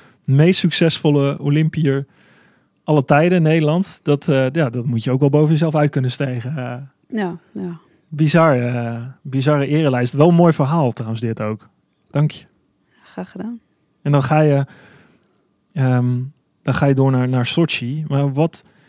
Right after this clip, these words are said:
Speaker 1: ondertussen <laughs> win je wereldtitels allround, eh, ehm, ga zo maar door.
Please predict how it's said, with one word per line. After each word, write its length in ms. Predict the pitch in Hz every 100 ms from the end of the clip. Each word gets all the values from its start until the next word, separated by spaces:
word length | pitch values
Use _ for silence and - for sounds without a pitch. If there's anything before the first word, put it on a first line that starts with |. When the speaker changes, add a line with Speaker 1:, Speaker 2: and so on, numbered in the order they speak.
| _ _ -
Speaker 1:
ondertussen 480 | 135 131 117 - -
<laughs> 40 |
win 60 | -
je 80 | 139
wereldtitels 600 | 131 143 135 135 131 123
allround, 520 | 131 127 143 151 143
eh, 360 | - 131 123 120 117 - - - - _ _ _
ehm, 420 | 131 127 127 127 - - - _ _ -
ga 280 | 139 139 156
zo 120 | 135
maar 140 | 127
door. 320 | 127 127 165